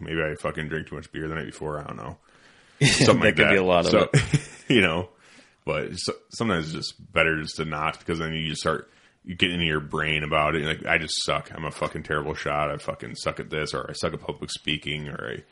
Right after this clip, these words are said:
Speaker 2: Yeah.
Speaker 1: I suck at all these things," because I'm, you start losing confidence. And if you lose confidence, then that's just a killer, I think.
Speaker 2: Mm-hmm.
Speaker 1: So much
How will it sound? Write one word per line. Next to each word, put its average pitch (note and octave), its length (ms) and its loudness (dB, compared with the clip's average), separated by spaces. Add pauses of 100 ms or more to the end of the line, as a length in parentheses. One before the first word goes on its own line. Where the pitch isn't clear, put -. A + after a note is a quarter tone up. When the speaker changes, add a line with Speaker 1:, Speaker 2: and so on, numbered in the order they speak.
(140)
Speaker 2:
Yeah. A2 180 -2
Speaker 1:
I D2+ 40 0 (100)
suck F2 180 2
at E2 60 2
all D#2+ 100 4
these D2+ 220 -2
things," D2+ 440 -4
because D2+ 320 -4
I'm, D2 320 -8 (300)
you E2+ 160 2
start D#2+ 300 2
losing D2 240 -4
confidence. D#2 560 -4
And D2+ 160 -4
if D#2 160 -8
you F2 160 -2
lose F2+ 240 2
confidence, D2+ 500 -4
then D#2+ 80 -6
that's C#2+ 160 -8
just D2+ 180 -12
a - 60 -14
killer, - 480 -8
I - 120 -12
think. - 380 -14
Speaker 2:
Mm-hmm. F#2 300 -2
Speaker 1:
So C#3+ 140 2
much B2+ 200 0